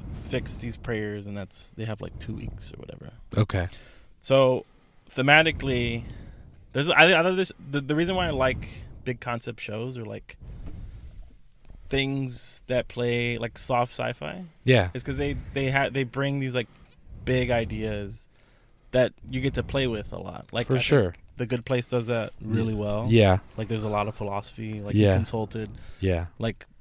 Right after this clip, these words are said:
Speaker 1: sci-fi people like Damon Lindelof, Drew Goddard. Like, he's,
Speaker 2: Right.
Speaker 1: he's gotten a bunch of people to, to get on board. And I think this show is no different. Like,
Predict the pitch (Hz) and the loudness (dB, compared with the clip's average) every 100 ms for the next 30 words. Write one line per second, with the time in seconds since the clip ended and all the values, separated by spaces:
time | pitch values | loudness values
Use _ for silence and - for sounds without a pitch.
0 | - - 113 117 113 110 117 110 104 117 | -8 0 0 2 0 0 -2 -2 0 0
1 | 113 113 127 120 120 117 113 - 110 110 | 2 0 0 0 0 0 -2 -4 -6 0
2 | 110 113 113 110 110 104 95 82 147 139 | 0 0 -2 -4 4 6 6 4 0 2
3 | 135 131 131 117 113 107 - - 107 107 | 0 0 -6 -6 -6 -8 -10 -12 -8 -6
4 | 104 101 101 - - - - - - - | -6 -6 -6 -12 -20 -18 -18 -16 -12 2
5 | 131 135 147 160 170 156 147 143 131 143 | 4 4 4 2 4 6 6 4 0 -2
6 | - 117 92 110 | -2 -6 -4 -8